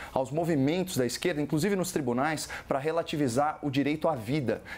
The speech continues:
especialmente à vida inocente e indefesa em desenvolvimento no ventre. Olha só o Datafolha de vinte e cinco de março de dois mil e vinte e quatro.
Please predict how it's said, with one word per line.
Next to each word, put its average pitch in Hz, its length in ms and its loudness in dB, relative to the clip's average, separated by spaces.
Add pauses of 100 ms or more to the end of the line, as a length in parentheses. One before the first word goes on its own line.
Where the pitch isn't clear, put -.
especialmente 180 960 0
à - 140 -2
vida 147 240 -2
inocente 151 760 0
e 147 60 2
indefesa 139 840 2
em 156 200 2
desenvolvimento 131 840 2 (260)
no 147 180 2
ventre. 123 480 -2 (380)
Olha 165 240 0
só 170 460 0
o 135 80 -2
Datafolha 151 720 0
de 127 160 0
vinte 156 220 0
e - 20 -4
cinco 185 240 0
de 135 60 2
março 131 380 0
de 131 80 0
dois 127 160 2
mil 143 120 0
e - 20 2
vinte 143 160 0
e - 40 -4
quatro. - 360 -2